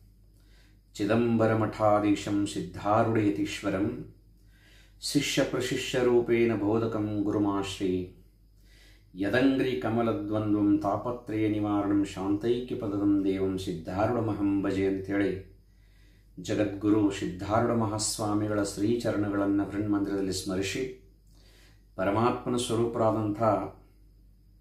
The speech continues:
ಎಲ್ಲ ಮಹಾತ್ಮರು,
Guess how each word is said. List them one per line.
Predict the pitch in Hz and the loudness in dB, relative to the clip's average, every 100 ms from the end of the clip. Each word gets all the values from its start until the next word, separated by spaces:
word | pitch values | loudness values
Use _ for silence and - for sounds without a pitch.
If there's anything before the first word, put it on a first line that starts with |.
| - - - - - - - - | -20 -20 -20 -20 -20 -20 -20 -12
ಎಲ್ಲ | 95 98 113 131 143 135 | -2 2 2 4 4 4
ಮಹಾತ್ಮರು, | 123 117 - - 117 - - - | 0 -4 -6 -6 -2 -2 -4 -12